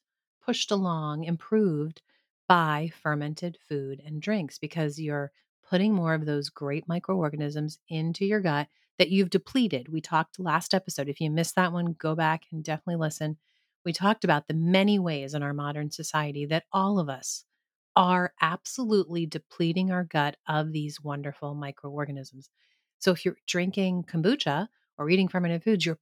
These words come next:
putting them back in and you're replenishing the good stuff. Science may eventually, I actually was researching this this week before recording this episode,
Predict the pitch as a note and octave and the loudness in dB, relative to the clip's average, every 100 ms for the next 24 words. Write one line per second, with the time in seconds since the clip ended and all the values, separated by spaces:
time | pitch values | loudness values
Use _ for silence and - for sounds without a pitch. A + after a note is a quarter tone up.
0 | - - A3 A#3 A3 G3 F#3 D#3+ D#3 - | -12 -10 0 2 2 0 -4 -6 -8 -12
1 | - - _ G#3+ A3+ G#3 C#3+ B2+ _ _ | -14 -20 _ -6 -2 -2 -4 -8 _ _
2 | _ F3 F3+ D#3+ E3 E3 - F#3 G3 F#3+ | _ -4 -2 -2 -4 -8 -6 -2 0 0
3 | - D#3 D#3 D3+ _ _ _ _ E3+ E3 | -2 -4 -6 -8 _ _ _ _ -2 0
4 | D3+ - - C#3 _ _ _ _ _ _ | -2 -2 -6 -8 _ _ _ _ _ _
5 | _ _ _ _ _ _ - - G3+ A3+ | _ _ _ _ _ _ -14 -2 2 4
6 | D#4+ B3+ E3+ F#3 A3 E3+ D#3+ - F3 D3 | 4 2 2 4 4 2 2 2 2 2
7 | D#3 G3+ - F#3 D#3+ D#3 D#3 - C#3+ - | 2 4 2 2 0 -2 -2 -2 -4 -4
8 | C#3+ C#3 - D3 - D3 - - - D#3 | -6 -8 -8 -8 -6 -8 -8 -14 -14 -14
9 | D3 - E3 D3+ D3 - E3+ D#3+ - C#3 | -14 -4 -4 -2 -6 -6 -6 -6 -10 -12